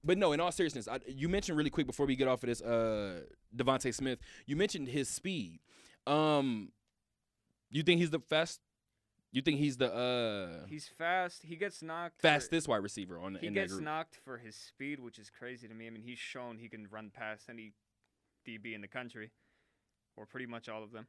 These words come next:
Speaker 1: No, yeah, I'm, I, t-,
Speaker 2: And his
Speaker 1: college,
Speaker 2: weight.
Speaker 1: absolutely.
Speaker 2: And, oh, he's only a hundred seventy-five pounds.
Speaker 1: True.
Speaker 2: So what?
Speaker 1: <laughs> You can't hit, it's, I mean, y-,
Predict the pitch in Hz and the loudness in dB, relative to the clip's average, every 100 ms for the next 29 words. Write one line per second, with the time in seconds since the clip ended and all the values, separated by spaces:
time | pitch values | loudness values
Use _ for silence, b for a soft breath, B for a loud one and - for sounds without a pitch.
0 | - 233 - 156 - 165 254 180 - - | 4 4 6 2 6 6 6 0 -6 -4
1 | - - - - - 160 185 180 233 170 | -4 -8 -16 -16 0 2 6 10 10 8
2 | 165 147 156 117 92 - 147 156 156 208 | 6 4 2 2 -2 -8 -8 -6 -2 2
3 | 196 180 190 190 175 175 170 160 170 165 | 2 0 -4 -4 -6 -6 -8 -8 -6 -6
4 | 156 151 151 143 147 139 101 90 - _ | -8 -6 -4 -4 -6 -8 -8 -16 -20 _
5 | _ - - 90 - _ _ _ _ _ | _ -20 -12 -10 -12 _ _ _ _ _
6 | _ _ _ _ _ _ _ _ - 247 | _ _ _ _ _ _ _ _ -10 -8
7 | 285 254 147 _ - - - - - - | -2 -2 -2 _ -16 -16 -18 -20 -20 -20
8 | _ _ _ _ _ _ _ _ _ _ | _ _ _ _ _ _ _ _ _ _
9 | _ _ _ _ - B B B 139 143 | _ _ _ _ -18 B B B -10 -4
10 | - 202 165 - 175 139 185 - B B | -2 0 -2 -4 -6 -4 -6 -8 B B
11 | 202 226 196 - _ | -2 0 -2 -8 _